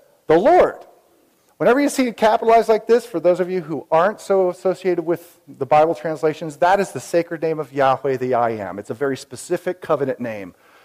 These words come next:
"The Lord, my God, Yahweh, who I heard him just defy, um, who delivered me from the paw of the lion, the, from the paw of the bear, will deliver me from the hand of this Philistine."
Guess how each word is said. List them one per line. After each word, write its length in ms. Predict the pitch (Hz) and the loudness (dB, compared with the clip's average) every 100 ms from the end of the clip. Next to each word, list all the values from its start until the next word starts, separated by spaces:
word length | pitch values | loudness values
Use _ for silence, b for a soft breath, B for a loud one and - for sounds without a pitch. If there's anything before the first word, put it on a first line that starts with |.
| b | b
"The 100 | 156 | -4
Lord, 440 | 180 254 269 120 - _ | 0 0 0 -2 -10 _
my 220 | 175 208 | -10 -8
God, 420 | 233 220 151 120 170 | -2 0 0 -2 -2
Yahweh, 380 | 214 214 131 | 0 0 -2
who 180 | 113 185 | -4 -4
I 120 | 202 | -4
heard 260 | 196 190 214 | -4 -8 -8
him 160 | 208 170 | -10 -8
just 240 | 208 - | -10 -8
defy, 560 | - - 170 110 123 160 b b b b b | -8 0 0 0 -4 -6 b b b b b
um, 320 | 147 151 143 131 b b b | 0 0 -2 -8 b b b
who 120 | 226 | -2
delivered 500 | 160 190 233 247 233 | 2 4 4 2 -2
me 120 | 254 | -2
from 180 | 240 226 | -2 -6
the 80 | 165 | -6
paw 340 | - 226 233 | 0 4 4
of 80 | 214 | 4
the 80 | 180 | 2
lion, 380 | 185 214 226 214 | 2 2 2 0
the, 100 | 180 | -2
from 140 | 185 | -2
the 80 | 151 | -6
paw 240 | - 202 | 2 4
of 60 | 202 | 4
the 60 | 160 | 2
bear, 240 | 180 175 | 0 0
will 520 | 156 196 262 277 277 | 0 0 2 4 0
deliver 540 | 196 254 233 254 214 214 | 0 -2 0 0 -2 -4
me 180 | 196 | -4
from 220 | 196 202 190 | -2 -2 0
the 120 | 175 | -2
hand 460 | 175 185 190 185 | 0 0 0 -2
of 240 | 202 165 131 | -4 -4 -2
this 240 | 165 165 | -6 -6
Philistine." 680 | - 156 151 - 110 90 82 | -10 -8 -8 -12 -18 -18 -20